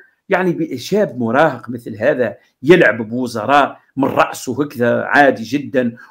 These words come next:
وتليفوناته الغريبة راهو حسب مصدر يقولوا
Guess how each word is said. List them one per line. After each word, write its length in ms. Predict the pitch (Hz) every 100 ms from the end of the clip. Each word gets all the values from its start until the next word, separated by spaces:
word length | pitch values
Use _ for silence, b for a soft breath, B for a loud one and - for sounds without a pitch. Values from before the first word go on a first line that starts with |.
| B
وتليفوناته 1200 | 123 202 196 - 185 202 220 202 208 185 143 117 - b b
الغريبة 960 | 247 226 196 160 185 185 233 214 151 165
راهو 400 | 165 214 180 156
حسب 380 | - 226 - 123
مصدر 380 | 202 175 147 165
يقولوا 560 | 151 - 220 196 156